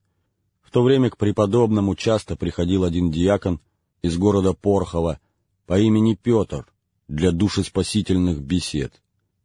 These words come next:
Во время одного посещения Никандр поведал Петру: "Брат Петр, много времени прежде страдал я ногами, теперь чувствую облегчение". Петр взглянул на ноги святого, увидел одни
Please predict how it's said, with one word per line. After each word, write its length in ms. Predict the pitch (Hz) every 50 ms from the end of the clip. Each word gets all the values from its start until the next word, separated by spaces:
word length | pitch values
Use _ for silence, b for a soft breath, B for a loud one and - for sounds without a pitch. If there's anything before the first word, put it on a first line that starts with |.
| _ _ _
Во 100 | 85 87
время 300 | 101 117 123 120 117 110
одного 300 | 101 110 113 113 117 104
посещения 680 | - 104 - - 101 - - - 123 120 113 107 101 87
Никандр 520 | 87 92 87 - - 110 107 98 98 82
поведал 540 | - _ 95 95 92 104 104 92 80 78 71
Петру: 500 | - - 80 - - 101 104 98 78 64 - _ _ _ _ _ _ _ _ _ _ _ _ _ _
"Брат 380 | 80 82 101 131 135 107 -
Петр, 460 | - - 101 98 90 - - 71 - _ _ _ _ _ _ _ _ _ _ _ _ _ _ _ _ _ _
много 360 | - 92 110 139 143 135 127 113
времени 400 | 117 131 131 120 113 101 95 85
прежде 440 | - - 95 98 98 90 80 87 80
страдал 480 | - - 90 95 92 90 101 101 98
я 120 | 92 90 87
ногами, 640 | 87 90 87 85 85 101 104 98 90 80 67 - _ _ _ _ _ _ _ _ _ _
теперь 260 | - 78 - 123 113
чувствую 480 | - - - 113 104 - - 92 95 90
облегчение". 760 | 80 78 87 82 - - - - 71 62 60 60 58 52 - _ _ _ _ _ _ _ _ _ _ _ _ _ _ _ _ _ _ _
Петр 320 | - 101 107 107 95 104 95
взглянул 520 | 82 78 80 90 92 95 98 104 107 101
на 140 | 92 87 82
ноги 320 | 85 90 98 95 90 82
святого, 680 | 73 - - 78 76 - - 95 98 98 90 82 69 - _ _ _ _ _ _
увидел 440 | - 80 85 107 110 101 104 98 -
одни 400 | - 87 80 78 92 107 110 98